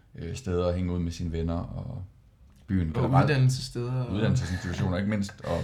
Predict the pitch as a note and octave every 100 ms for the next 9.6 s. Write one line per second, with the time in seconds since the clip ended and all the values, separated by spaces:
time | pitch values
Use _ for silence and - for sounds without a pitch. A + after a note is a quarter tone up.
0 | - D#2+ E2 F2 E2 E2+ - - G#2+ A#2+
1 | G2 C3+ C3+ A2+ F#2 - G#2 B2 A2 F#2+
2 | A#2+ C#3 C3 C3 - - - - C3+ F#3+
3 | G#2+ F2+ G#2+ - - F2+ E2 D#2+ D#2 D#2
4 | - - - - - - - F2 - F#2+
5 | E2 E2 F#2+ G2 G#2 F#2+ - - - -
6 | - G#2+ A2 F2 E2 - D#2+ D#2 D2+ G2
7 | - _ - - - B2+ A2+ C3 B2+ A#2
8 | A#2 A2 F#2 C3+ C3 C3 C3+ C3 C#3 C3
9 | C3+ C3+ C3+ A#2+ A#2+